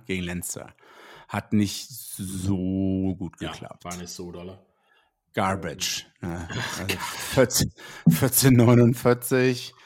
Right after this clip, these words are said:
Speaker 1: vier gelbe Karten, glaub ich, insgesamt. Boah. Naja.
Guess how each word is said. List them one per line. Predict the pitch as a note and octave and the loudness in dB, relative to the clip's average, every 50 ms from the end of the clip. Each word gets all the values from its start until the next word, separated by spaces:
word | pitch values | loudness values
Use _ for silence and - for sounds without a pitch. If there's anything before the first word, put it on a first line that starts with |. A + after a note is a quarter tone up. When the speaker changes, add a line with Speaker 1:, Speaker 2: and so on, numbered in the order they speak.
| _ _ _ _ _ | _ _ _ _ _
Speaker 1:
vier | - - - B2+ A#2+ A2+ | -8 -4 0 2 2 4
gelbe | A#2 A#2+ A#2 A2+ A2 G#2 | 4 4 4 4 2 0
Karten, | - G2+ F#2+ G2 G#2 A2+ A#2 A#2 A2+ G#2+ | -2 -2 -2 0 0 0 0 0 0 0
glaub | A2 A2 A2 G#2+ | 2 2 2 0
ich, | G#2+ | -2
insgesamt. | G#2+ A2+ G#2 - - G#2 G2 G#2+ G#2 G#2 G#2 G#2 G2+ - - | -4 -6 -8 -8 -8 -6 -4 -2 -2 0 0 -2 -2 -4 -6
Boah. | E2+ A#1+ A#1 C2+ B1+ C2 D#2 E2 - _ _ _ _ _ _ _ _ _ _ _ _ _ _ _ _ _ _ _ _ | -10 -12 -10 -10 -10 -10 -12 -12 -14 _ _ _ _ _ _ _ _ _ _ _ _ _ _ _ _ _ _ _ _
Naja. | - G#2+ G2 F#2+ E2+ E2 E2 D#2+ D#2 E2 | -8 -6 -6 -6 -6 -8 -8 -10 -10 -12